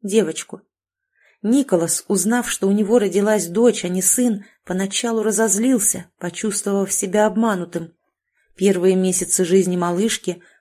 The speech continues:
он даже не подходил к ней, предоставив заботу о дочери тестю с тёщей, для которых маленькая Дора стала единственной радостью. Они словно просили прощения у Вселенной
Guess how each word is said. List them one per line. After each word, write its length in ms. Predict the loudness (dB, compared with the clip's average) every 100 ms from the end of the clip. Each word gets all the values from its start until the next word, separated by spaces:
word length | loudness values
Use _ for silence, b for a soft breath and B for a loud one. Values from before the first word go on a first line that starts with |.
| -2
он 180 | 0
даже 240 | 2 2 0
не 100 | -2
подходил 560 | -6 -2 -2 2 0
к 100 | 0
ней, 320 | 0 -2 -2 b b -6
предоставив 640 | -4 0 0 0 0 0
заботу 540 | 0 0 2 -2 -2 -2
о 80 | 0
дочери 480 | 0 0 -2 -4
тестю 500 | -8 -2 -2 0 -6
с 100 | -10
тёщей, 580 | -2 -2 -2 -6 -8 -10 _ _ _
для 180 | -2 0
которых 560 | 0 -2 0 0 -2
маленькая 640 | 0 0 2 0 0 0 0
Дора 440 | 2 2 2 -4 b b
стала 380 | -8 -2 0 2
единственной 800 | 0 -2 0 0 0 -2 -4 -2
радостью. 640 | -2 -2 -4 -6 -8 -12 _ _ _ b b b b b
Они 240 | 0 4 4
словно 400 | 4 4 4 2
просили 500 | 0 2 2 2 0
прощения 760 | 0 -2 -2 0 0 2 -2 -2
у 80 | -2
Вселенной 760 | 0 2 4 2 0 -4 -10